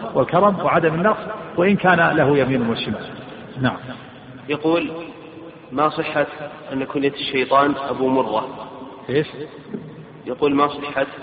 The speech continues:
Speaker 2: تكنية الشيطان بأبي مرة؟"
Speaker 1: أه، لا أعلم. أقول لا أعلم لهذا أصلًا. نعم.
Speaker 2: يقول: "ما حكم بول الأرنب عزكم الله من حيث طهارته؟"
Speaker 1: إيش قولي؟
Speaker 2: بول الأرنب.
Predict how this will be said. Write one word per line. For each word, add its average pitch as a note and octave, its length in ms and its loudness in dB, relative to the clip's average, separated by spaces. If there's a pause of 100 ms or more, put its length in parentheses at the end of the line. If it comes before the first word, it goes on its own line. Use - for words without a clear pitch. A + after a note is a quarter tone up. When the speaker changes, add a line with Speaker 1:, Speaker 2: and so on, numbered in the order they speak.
(440)
Speaker 2:
تكنية C#3 380 -2
الشيطان C3 540 0
بأبي A#2+ 300 0
مرة؟" G#2 340 -4 (600)
Speaker 1:
أه، A#2 240 -8
لا C3+ 100 2
أعلم. A#2+ 360 2 (640)
أقول D3+ 240 0
لا E3+ 80 8
أعلم C#3+ 240 4
لهذا B2 400 2
أصلًا. A2+ 280 -4 (680)
نعم. B2+ 200 -2 (640)
Speaker 2:
يقول: D3 400 0 (640)
"ما D3 160 2
حكم D3 520 -2 (580)
بول C#3 220 2
الأرنب C3+ 400 0
عزكم B2+ 500 -2
الله C3 240 2 (220)
من A#2+ 140 -8
حيث C3+ 120 -6 (160)
طهارته؟" A#2+ 340 -4 (360)
Speaker 1:
إيش C3+ 300 2
قولي؟ B2 200 -2 (340)
Speaker 2:
بول C3+ 240 2
الأرنب. B2 360 -2